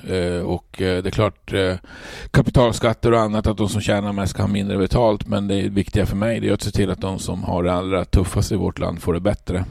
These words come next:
Det är det vi måste säkerställa. Löner, villkor, heltider, eh, komma in på arbetsmarknaden, trygga jobb. Det är det som behövs göras. Det här handlar om klass, det handlar om kön. Och det här är det mest, tycker jag, det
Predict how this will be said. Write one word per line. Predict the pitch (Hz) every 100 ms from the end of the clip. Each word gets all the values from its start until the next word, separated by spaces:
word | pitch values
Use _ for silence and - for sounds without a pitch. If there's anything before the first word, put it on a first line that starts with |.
| -
Det | 95
är | 92
det | 101
vi | 98
måste | 92 90 -
säkerställa. | - - - - - - - -
Löner, | 101 120 117 104 104 104
villkor, | 98 107 104 - 104 104
heltider, | 95 117 107 104 - 104 98 98 98 - - - -
eh, | 117 104
komma | - 113 107
in | 101
på | 101
arbetsmarknaden, | 101 95 95 98 185 - - 95 98 92
trygga | - 104 98 92
jobb. | 92 90 90
Det | 98
är |
det | 92 92
som | 98
behövs | 95 92 -
göras. | 90 87 92 92 -
Det | 98
här | 101
handlar | 95 92 85
om | 90 85
klass, | 104 101 -
det | 92
handlar | 87 87
om | 87
kön. | 92 95 95 92 90 - - -
Och | -
det | 98
här | 95 92
är | 90
det | 90
mest, | 87 87 -
tycker | 95 87
jag, | 87
det | 90